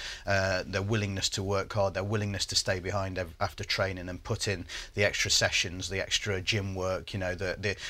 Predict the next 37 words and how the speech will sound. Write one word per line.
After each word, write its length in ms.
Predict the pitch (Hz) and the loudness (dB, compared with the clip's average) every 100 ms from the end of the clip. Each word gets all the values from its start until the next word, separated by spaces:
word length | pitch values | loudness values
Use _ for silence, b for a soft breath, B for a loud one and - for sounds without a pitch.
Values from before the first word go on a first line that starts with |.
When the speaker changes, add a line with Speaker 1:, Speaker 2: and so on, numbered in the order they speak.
| B 98 | B 0
Speaker 2:
the, 80 | 98 | 0
the 120 | 101 | 0
time 380 | - 120 110 104 | 2 4 4 2
that 100 | 87 | 0
they 80 | 92 | 0
spend 360 | - 95 92 95 | 0 0 -2 0
working 340 | 98 - 92 | 0 0 -4
on 160 | 95 95 | -4 -2
their 160 | 90 | 0
set 300 | - 101 - | 2 2 0
pieces, 380 | - 92 - 85 | -2 0 0 -2
the 80 | 90 | -6
free 220 | - 90 | -4 -4
kicks, 320 | - 87 - | -4 -6 -6
the 100 | 87 | -8
corners. 460 | - 101 92 87 - B B B - | -6 -4 -4 -4 -8 B B B -4
That's 320 | 107 - - | 2 2 2
why 220 | 110 95 92 | 0 0 0
they 140 | 90 | -2
are 160 | 92 90 | -2 -2
the, 180 | 90 85 | -4 -6
the 100 | 98 | -4
best 220 | 87 - | -4 -4
players 260 | 101 92 92 | -4 -2 -2
in 60 | 90 | -6
the 60 | |
world, 280 | 90 92 87 | -4 -4 -4
and, 160 | 90 92 | -6 -2
and 200 | 101 98 - B B B | 0 0 -4 B B B
no 340 | 117 113 107 101 | 4 6 6 4
amount 420 | 104 101 95 - | 2 0 0 0
of, 360 | 98 - - - | 0 -4 -12 -2
uh, 360 | 98 90 87 82 | 2 2 0 2
no, 300 | 113 101 95 | 2 2 2
you 100 | 107 | 0
know, 140 | 95 | 0
all, 200 | 107 95 | 0 -2